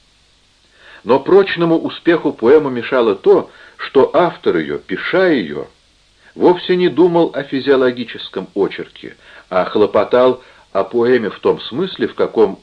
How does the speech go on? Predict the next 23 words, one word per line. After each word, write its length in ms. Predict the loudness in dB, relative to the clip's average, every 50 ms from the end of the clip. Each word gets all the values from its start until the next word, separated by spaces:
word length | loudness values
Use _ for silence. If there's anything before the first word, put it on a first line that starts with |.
| _ _
у 80 | -10
него 300 | -8 -8 -6 -2 -2 -2
нет 260 | -2 0 -2 -4 -4 -4
самостоятельного 920 | -10 -10 -10 -10 -12 -6 -2 0 0 2 0 0 -2 -6 -6 -4 -2 -2 -2
таланта 680 | -2 -2 -2 0 2 0 0 0 0 -2 -2 -2 -2 -6 -16 -20 _ _
к 80 | 2 2
этому 400 | 2 2 2 -4 -6 -6 -4 -2
роду 260 | -2 -2 -2 -4 -8
поэзии. 580 | -4 -2 -2 -2 -2 -6 -12 -16 -20 -20 -20 _ _ _ _ _ _ _ _ _ _ _ _ _ _ _ _ _ _ _ _ -2
Оттого 600 | -2 -2 -2 -4 _ -2 -2 2 4 4 2 2
все 280 | 0 -2 0 2 2
лучшее 540 | 2 2 0 -2 -4 -6 -4 0 2 2 2
в 60 | 2
ней 320 | -2 -2 -2 -2 -4 -6 -12 -20 -20 -20 _ _ _ _ _ _ _ _ _
проблеснуло 760 | -2 0 0 0 -2 -4 -4 -4 -6 -4 0 0 2 2 0
как-то 400 | 0 0 -4 -4 -4 -6 -8 -8
случайно, 720 | -8 -6 -6 -6 -6 -6 -2 2 2 2 2 2 -2 -4 -8
невзначай. 680 | -10 -10 -10 -10 -10 -10 -12 -10 -12 -16 -16 -18 -18 -20 -20 _ _ _ _ _ _ _ _ _ _ _ _ _ _ _ _ -20 -20 -20 -20 -20 _ _ _ _
Потом 280 | -6 -2 0 2 2 4
он 140 | 2 2
написал 420 | 2 0 -2 -2 0 2 2 2 2
поэму 380 | 2 4 4 4 4 4 2
«Разговор». 760 | 2 0 0 0 2 2 2 4 4 2 0 0 0 -2 -8